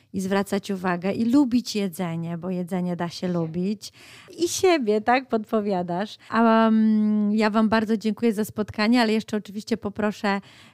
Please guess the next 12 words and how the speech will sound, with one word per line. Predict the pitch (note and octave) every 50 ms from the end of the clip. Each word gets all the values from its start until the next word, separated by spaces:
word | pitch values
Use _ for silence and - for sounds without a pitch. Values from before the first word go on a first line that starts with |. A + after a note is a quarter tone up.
| _
e, | - G3+ G3+ G3
tutaj, | G3 - G3+ - - G3+ F#3+ G3 G3
e, | - - F#3+ F#3+ F#3+ F#3+
Aldonę, | - G3 G3 F#3 G3+ G3+ G3+ G3+ G3
żeby | G3 G3+ F3+ G3
tak | - G3+ G3 -
podsumowała | - G#3+ G#3 - - - A3 G#3+ G#3 G3+ G3+ A#3+ A3+ G#3 F#3+
jakąś | F3+ F3+ - - F#3+ -
taką | - G3 F#3+ - G3+ G3+ G3+
dla | F#3 G#3+ G#3 G3+
was | F#3 G3 G3+ F#3 -
taki, | - G3 F#3+ - - - G#3 G3+